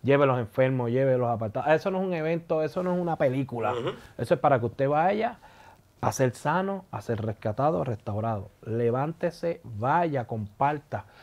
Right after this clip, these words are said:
Speaker 1: Lleve su iglesia. Cabe, cabe en iglesia allí. Va a haber
Speaker 2: Claro que
Speaker 1: parking,
Speaker 2: sí,
Speaker 1: va a haber
Speaker 2: bueno,
Speaker 1: parking.
Speaker 2: sí.
Speaker 1: Parking. ¿A qué número se, a qué número se deben de comunicar?
Speaker 2: Siete ocho siete, cinco tres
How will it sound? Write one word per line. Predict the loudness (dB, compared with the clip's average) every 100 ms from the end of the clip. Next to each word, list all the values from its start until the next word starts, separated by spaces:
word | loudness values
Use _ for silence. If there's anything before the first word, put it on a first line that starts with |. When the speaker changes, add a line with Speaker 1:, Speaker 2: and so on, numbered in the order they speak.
| -12 2
Speaker 1:
Lleve | 6 6
su | 6
iglesia. | 4 4 2 0 -4 -6 _ _ _ _ _ _ _ _ -2
Cabe, | 6 6 6
cabe | 2 2
en | 2
iglesia | 0 -2 -6
allí. | 4
Va | 12
a |
haber | 12 12
Speaker 2:
Claro | 10 10
que | 6
Speaker 1:
parking, | 0 -4
Speaker 2:
sí, | 4
Speaker 1:
va | 10
a |
haber | 10 8
Speaker 2:
bueno, | 8
Speaker 1:
parking. | 8 8 2 -4
Speaker 2:
sí. | -4 -8 -14 -20 -20 _
Speaker 1:
Parking. | 10 10 10 4 2 0 -6 -18 4
¿A | 8
qué | 8 8
número | 8 6
se, | 6 6 6
a | 6
qué | 4
número | 4 2 2
se | 4
deben | 4 2
de |
comunicar? | 2 2 2 0 0
Speaker 2:
Siete | 0
ocho | 0 0 -4 -8
siete, | -6 -4 -4 -4 -6
cinco | -6 -6 0 2
tres | 2